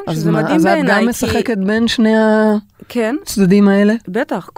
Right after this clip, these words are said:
Speaker 2: זאת אומרת, כל אחד יש לו את הסריטה הייחודית שלו בחיים האלה.
Speaker 1: אז זה הסריטה שלך הייחודית, הדיכאון?
Speaker 2: אני חושבת שהסריטה הייחודית שלי, יש לי כמה,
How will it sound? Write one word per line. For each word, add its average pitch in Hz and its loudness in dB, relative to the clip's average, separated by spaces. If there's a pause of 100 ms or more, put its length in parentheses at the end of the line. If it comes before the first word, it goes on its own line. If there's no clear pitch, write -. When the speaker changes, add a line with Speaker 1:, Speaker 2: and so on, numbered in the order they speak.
Speaker 2:
זאת - -14
אומרת, 180 -8
כל 311 -2
אחד 302 -4
יש 233 -4
לו 208 -2
את 190 -8
הסריטה 175 -2
הייחודית 196 -4
שלו 185 0
בחיים 165 -2
האלה. 139 -6 (220)
Speaker 1:
אז 180 -2
זה 185 2
הסריטה 185 -2
שלך 202 0
הייחודית, 196 0
הדיכאון? 208 0
Speaker 2:
אני 180 -10
חושבת 220 -8
שהסריטה 185 -2
הייחודית 185 -2
שלי, - -2
יש 87 -2
לי 320 -2
כמה, 233 0